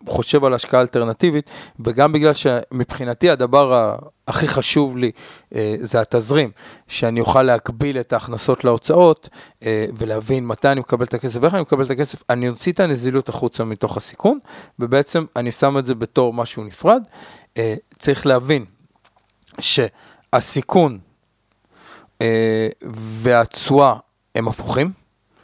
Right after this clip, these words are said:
זאת אומרת שאם יש לך תשואה גבוהה, סליחה, הסיכון והתשואה הם קרובים אחד לשני. תשואה גבוהה אומר סיכון גבוה. ככל שאתה לוקח, ככל ש-, אה, הסיכון הוא יותר גבוה,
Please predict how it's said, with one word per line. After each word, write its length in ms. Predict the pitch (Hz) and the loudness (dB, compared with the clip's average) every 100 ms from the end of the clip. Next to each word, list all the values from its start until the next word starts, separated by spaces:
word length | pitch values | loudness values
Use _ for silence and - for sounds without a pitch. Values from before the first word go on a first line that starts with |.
| _ _ | _ _
זאת 180 | - - | -16 -2
אומרת 360 | 123 123 120 - | 0 2 0 -2
שאם 320 | - - 165 | -2 0 2
יש 180 | 160 - | 2 0
לך 140 | 156 139 | 0 0
תשואה 320 | - 131 131 | 2 2 2
גבוהה, 360 | 120 113 131 - _ _ _ _ _ _ _ - | 2 2 4 2 _ _ _ _ _ _ _ -12
סליחה, 300 | 123 127 117 - - | -6 -4 -4 -6 -6
הסיכון 460 | - 123 - 180 | -4 -2 0 2
והתשואה 580 | 156 127 - - - 147 180 | 2 2 -2 -10 0 2 0
הם 120 | 123 127 - | -6 -12 -10
קרובים 260 | 123 151 | -4 -2
אחד 160 | 156 113 | -2 -4
לשני. 200 | - 104 - _ _ | -6 -14 -18 _ _
תשואה 280 | - 131 143 | -2 4 4
גבוהה 300 | 156 135 143 | 4 2 2
אומר 320 | 180 131 147 - _ | 2 0 -2 -2 _
סיכון 340 | - 139 247 196 | -10 -2 0 0
גבוה. 240 | 120 107 - _ _ _ _ _ _ _ - | -2 -4 -12 _ _ _ _ _ _ _ -4
ככל 360 | 143 - 196 196 | 0 4 4 4
שאתה 340 | 202 170 170 | 2 4 2
לוקח, 420 | 147 - 170 - - - _ - | 0 2 0 0 -14 -20 _ -2
ככל 420 | 143 - 202 208 | 0 4 4 4
ש-, 180 | 180 - | 2 0
אה, 380 | 135 120 127 123 - _ _ _ _ - | 0 0 -2 -6 -8 _ _ _ _ -6
הסיכון 600 | 107 - 131 - 180 135 | -6 -6 -4 0 0 0
הוא 60 | |
יותר 280 | 120 - 127 | -2 0 -2
גבוה, 540 | 117 117 104 104 107 | 0 -4 -2 -2 0